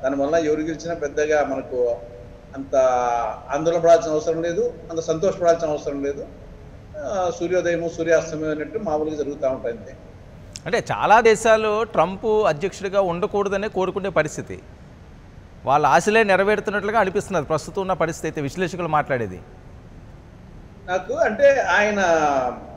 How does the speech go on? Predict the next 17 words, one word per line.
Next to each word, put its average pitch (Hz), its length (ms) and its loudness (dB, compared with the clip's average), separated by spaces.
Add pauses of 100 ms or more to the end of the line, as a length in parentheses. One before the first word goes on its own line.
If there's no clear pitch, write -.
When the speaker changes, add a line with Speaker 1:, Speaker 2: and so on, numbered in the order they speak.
(1000)
Speaker 1:
ఏ-, 123 260 -8 (340)
ఏ-, 113 200 -6 (240)
అన్యాయం 175 680 -2
చేశాడో 202 420 4
అది 202 200 6
కాదు 190 200 4
కానీ 262 320 0
మెయిన్గా 285 480 0
ఆయన 196 120 4
మాట 208 380 0 (160)
తీరు, 220 580 -2
Speaker 2:
మ్మ్. 135 240 -4 (100)
Speaker 1:
ఆయన 185 140 2 (380)
బిహేవియర్ 269 380 0
అనేది 226 600 2 (180)
జనరల్గా 226 520 0
కొంత, 180 260 -2